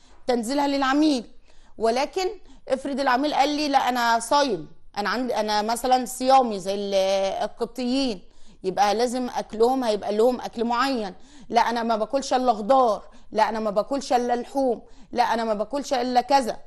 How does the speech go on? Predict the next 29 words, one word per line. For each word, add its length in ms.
وهكذا. 600
خلاص، 280
كمان 340
لازم 400
أسأله 360
على 160
المقعد. 440
ليه 200
أسأله 260
على 120
المقعد؟ 320
لأن 300
في 160
ناس 360
بتحب 400
تقعد 260
جنب 180
الشباك 480
على 100
الطي-، 360
في 100
الطيارة، 460
في 160
ناس 220
ما 80
بتحبش 380
تقعد 200
جنب 180
الشباك، 540